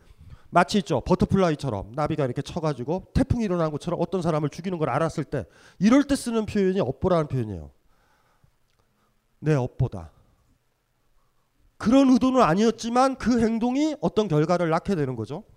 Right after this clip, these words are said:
파르헤지아가 이게 힘든 거죠. 지식인들한테 너무 힘든 거예요. 파르헤지아.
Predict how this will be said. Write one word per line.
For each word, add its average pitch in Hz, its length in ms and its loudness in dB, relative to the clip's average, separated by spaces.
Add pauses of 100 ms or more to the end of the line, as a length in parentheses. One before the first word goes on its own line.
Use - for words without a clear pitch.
(440)
파르헤지아가 226 760 4
이게 170 140 2
힘든 226 340 -6
거죠. 117 280 -4
지식인들한테 220 680 -4
너무 156 260 -2
힘든 190 220 -4
거예요. 113 140 -6
파르헤지아. 123 800 -8